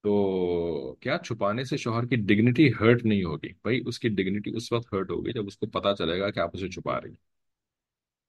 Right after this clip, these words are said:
ठीक है। तो ऐसे मत छुपाया करें ना कि पता चल जाए अगले बंदे को कि आप क्या छुपा रही हैं,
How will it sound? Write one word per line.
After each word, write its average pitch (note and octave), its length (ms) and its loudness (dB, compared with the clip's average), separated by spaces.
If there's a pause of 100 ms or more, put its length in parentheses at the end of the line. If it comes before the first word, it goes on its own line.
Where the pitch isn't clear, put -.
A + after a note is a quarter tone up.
ठीक A#2 160 -2
है। A#2+ 140 0
तो - 160 -4
ऐसे G#2+ 240 2
मत A#2+ 140 4
छुपाया D2+ 320 -2
करें - 200 -8
ना C3+ 100 -6 (840)
कि G2 360 4
पता F#2 180 2
चल F#2 160 0
जाए F#2 160 2
अगले F#2+ 140 -4
बंदे F#2+ 240 -2
को F#2+ 200 -2
कि F2 100 -2
आप F2 160 0
क्या F2 140 0
छुपा E2 240 -4
रही - 160 -10
हैं, - 60 -20